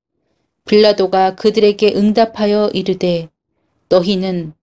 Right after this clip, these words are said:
내가 유대인들의 왕을 너희에게 놓아주기 원하느냐?" 하니, 이는 수제사장들이 시기로 인해 그분을 넘겨준 줄을 그가 알았기 때문이더라.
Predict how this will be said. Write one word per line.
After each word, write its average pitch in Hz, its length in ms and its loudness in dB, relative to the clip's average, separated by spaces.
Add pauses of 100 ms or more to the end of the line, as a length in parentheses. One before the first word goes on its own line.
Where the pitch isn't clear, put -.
(340)
내가 190 400 2
유대인들의 208 640 2
왕을 190 640 0
너희에게 196 640 2
놓아주기 196 580 0
원하느냐?" 190 720 0
하니, 185 500 -4 (680)
이는 196 340 2
수제사장들이 202 1040 2
시기로 220 460 0
인해 180 460 -4 (420)
그분을 196 480 0
넘겨준 202 600 0
줄을 190 460 -2 (160)
그가 185 420 0
알았기 196 460 -2
때문이더라. 180 840 -2